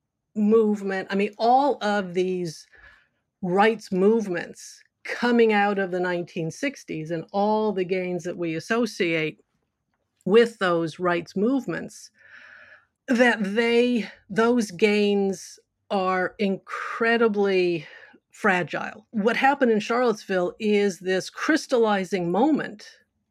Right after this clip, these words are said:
of just how fragile all of those rights gains are and fundamentally how fragile democracy is. If Birmingham and Selma were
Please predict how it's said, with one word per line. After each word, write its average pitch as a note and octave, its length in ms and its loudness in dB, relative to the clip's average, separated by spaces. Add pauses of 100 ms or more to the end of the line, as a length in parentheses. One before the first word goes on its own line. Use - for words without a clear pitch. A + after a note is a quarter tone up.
(120)
of F3+ 640 -2 (500)
just A3+ 600 0
how F#3+ 360 0
fragile D#3+ 1120 -2 (1200)
all G#3+ 360 4
of F3+ 240 -2
those E3+ 420 -2
rights A#3 380 0
gains E3 420 -4
are D#3 320 -8
and C#4+ 480 2 (460)
fundamentally G#3+ 920 0
how F3+ 160 -2
fragile F#3 880 -2
democracy F3 800 -2
is. - 540 -16 (240)
If G#3+ 180 0
Birmingham B3 840 2
and F#3+ 320 -2
Selma G#3+ 600 0
were F3 480 0